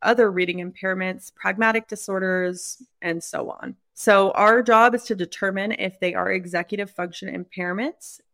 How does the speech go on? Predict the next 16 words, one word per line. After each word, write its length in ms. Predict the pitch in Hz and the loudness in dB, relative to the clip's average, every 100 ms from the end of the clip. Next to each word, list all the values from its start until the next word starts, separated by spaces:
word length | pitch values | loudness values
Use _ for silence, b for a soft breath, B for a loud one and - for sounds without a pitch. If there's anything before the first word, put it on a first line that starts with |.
| - | -2
as 200 | 185 180 | 0 0
an 100 | 180 - | -2 -4
underlying 580 | 180 196 196 180 185 190 | -4 -2 -2 -2 -2 -4
deficit 500 | - - 190 285 - | -8 -10 -6 -6 -4
that's 200 | - - | -8 -6
driving 420 | 185 175 180 165 - | -4 -2 -2 -6 -2
all 240 | 220 302 | 0 0
the 120 | 320 | -2
other 220 | 277 269 | -2 -4
learning 340 | 214 196 202 180 | -4 -4 -4 -6
impairments 480 | 185 180 170 170 - | -6 -8 -6 -6 -10
that 120 | 170 170 | -14 -14
the 40 | |
child's 380 | - 170 170 170 | -6 -4 -4 -6
presenting 560 | - 175 - 165 180 | -12 -10 -10 -10 -10
with. 220 | 180 - | -12 -14